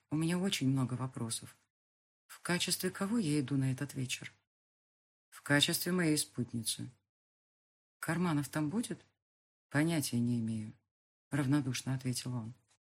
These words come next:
Его безразличие больно кольнуло в грудь. Меня колотит от одной мысли, что я могу встретиться там с бывшим мужем, и не наедине,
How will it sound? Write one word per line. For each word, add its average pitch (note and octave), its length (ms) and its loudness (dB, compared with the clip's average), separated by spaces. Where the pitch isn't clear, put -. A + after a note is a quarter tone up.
Его G3+ 300 2
безразличие F#3+ 680 2
больно F#3 280 0
кольнуло E3 460 -2
в D3 100 -12
грудь. A#2+ 360 -8
Меня E3 220 0
колотит F3 500 -2
от C3 100 -4
одной C#3+ 260 4
мысли, D3+ 480 2
что - 160 -2
я D#3+ 80 4
могу D#3+ 180 2
встретиться F#3 580 0
там C#3+ 200 2
с C#3 40 2
бывшим E3 440 0
мужем, F#3 440 2
и - 80 0
не F3 160 4
наедине, F3+ 720 2